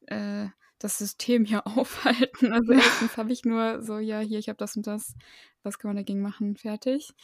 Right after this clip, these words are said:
Speaker 1: Und, ähm, <laughs> ja, stimmt. Vielleicht haben die einfach mehr Redebedarf als wir.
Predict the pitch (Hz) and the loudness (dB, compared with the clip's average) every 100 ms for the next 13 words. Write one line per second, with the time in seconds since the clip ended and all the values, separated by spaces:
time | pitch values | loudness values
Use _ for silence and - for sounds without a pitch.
0 | - - _ - 208 208 202 208 214 214 | -20 -20 _ -8 -2 -2 -2 -4 -4 -2
1 | 208 208 208 208 220 311 - - - - | 0 0 -2 -2 -4 -10 -12 -12 -12 -18
2 | - 208 196 196 - 196 202 - 208 214 | -12 -8 -6 -6 -6 -4 -4 -6 -6 -4
3 | - 220 196 202 202 196 196 190 190 190 | 0 0 0 -4 -4 -4 -4 -6 -6 -6
4 | 196 - 214 - 208 | -6 -8 -12 -10 -10